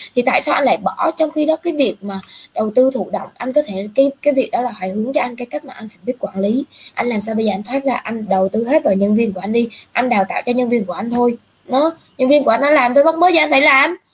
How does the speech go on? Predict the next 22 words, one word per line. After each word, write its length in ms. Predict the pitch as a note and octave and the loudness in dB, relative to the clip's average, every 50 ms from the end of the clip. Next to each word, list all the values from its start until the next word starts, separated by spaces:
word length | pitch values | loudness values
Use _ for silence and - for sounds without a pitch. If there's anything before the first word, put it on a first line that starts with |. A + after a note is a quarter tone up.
| _ _ _ _ | _ _ _ _
anh 100 | - C#4+ | -4 -2
làm 160 | D4+ D4 C#4+ | -2 -2 -2
mấy 140 | D4+ D#4 E4 | -2 -2 0
năm 180 | F4+ F4 E4 | 0 0 2
rồi, 320 | D#4+ D#4 C#4+ C#4+ D4 D4+ D4 _ _ _ _ - | 2 4 4 4 4 2 0 _ _ _ _ -10
bây 120 | E4+ C4+ | -4 0
giờ 200 | D4 C#4 C4+ B3+ B3 - - | 2 4 4 2 0 -4 -10
anh 240 | - B3 C#4+ D4 D4+ | -10 -8 -8 -6 -6
muốn 140 | D4 E4 E4+ | -6 -4 -2
đầu 160 | E4 C4+ C4 C4 | -2 -2 0 0
tư 120 | C#4 D4 C#4 | -2 -2 -2
thì 60 | C#4 | -4
anh 80 | B3+ | -6
cứ 140 | B3+ D4+ D#4+ | -8 -8 -6
đi 80 | D#4+ D4+ | -2 0
đầu 160 | C#4+ C4 C4 C4+ | 0 0 0 0
tư 140 | C#4 D4+ D#4 | 0 0 2
thôi, 200 | D#4 D4+ D#4 D#4 D4+ _ _ _ - | 2 0 0 0 -2 _ _ _ -10
tại 100 | - A#3+ | -10 -8
sao 160 | B3 C#4+ C#4+ | -6 -6 -6
phải 100 | C#4 A3 | -6 -6
bỏ? 400 | F#3+ G3+ - - - D4 E4+ | -8 -8 -10 -10 -10 -12 -12